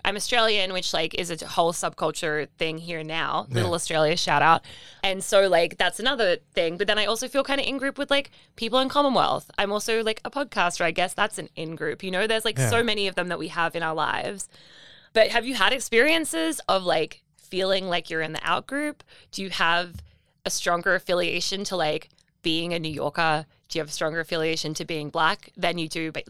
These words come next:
Speaker 1: being American or Haitian or whatever? Like,
Speaker 2: Yeah,
Speaker 1: tell me about it.
Speaker 2: so, like, in college,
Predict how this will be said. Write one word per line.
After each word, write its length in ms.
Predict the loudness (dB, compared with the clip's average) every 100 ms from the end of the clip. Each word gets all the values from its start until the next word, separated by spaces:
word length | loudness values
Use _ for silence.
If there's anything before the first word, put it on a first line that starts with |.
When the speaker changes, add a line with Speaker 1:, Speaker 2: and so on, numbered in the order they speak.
| -6
Speaker 1:
being 220 | -6 -4
American 560 | -4 -4 -2 -2 -2 -2
or 160 | -2 -2
Haitian 500 | -4 -4 -2 -2 -2
or 160 | -2
whatever? 460 | 0 0 -2 -4 -6
Like, 300 | -4 -4 -6 _ -2
Speaker 2:
Yeah, 220 | 4 6
Speaker 1:
tell 60 | 4
me 60 |
about 220 | 0 -2
it. 80 | -2
Speaker 2:
so, 100 | 0
like, 240 | 2 0 0
in 180 | -2
college, 920 | 2 8 8 8 4 0 -4 -4 -8